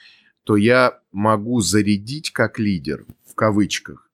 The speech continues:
здесь всё пространство к таким же хаосам.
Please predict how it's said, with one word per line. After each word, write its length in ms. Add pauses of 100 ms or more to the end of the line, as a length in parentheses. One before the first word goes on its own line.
(120)
здесь 360
всё 300
пространство 1300
к 80
таким 440
же 160
хаосам. 720